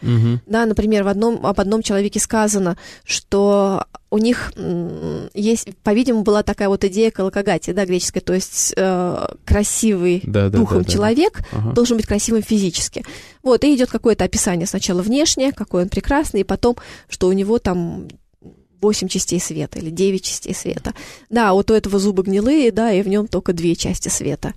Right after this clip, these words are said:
Speaker 1: Мгм.
Speaker 2: А, и, а, а,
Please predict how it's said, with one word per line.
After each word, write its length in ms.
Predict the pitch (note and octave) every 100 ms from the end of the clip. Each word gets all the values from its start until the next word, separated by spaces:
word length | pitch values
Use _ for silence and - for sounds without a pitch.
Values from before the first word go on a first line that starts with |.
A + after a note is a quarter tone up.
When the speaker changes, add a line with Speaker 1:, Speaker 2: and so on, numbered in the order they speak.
| -
Speaker 1:
Мгм. 300 | C3 C3 D3 - -
Speaker 2:
А, 560 | - G#3+ G#3 G3+ G3+ G#3 -
и, 300 | B3 C#4 B3+ _ _ - - - _ _ _ - -
а, 840 | A3+ G#3+ G#3+ G#3+ G#3 G#3+ F#3+ - - _ _ _ _ _ _ _ _ _ _ _ _ -
а, 300 | - -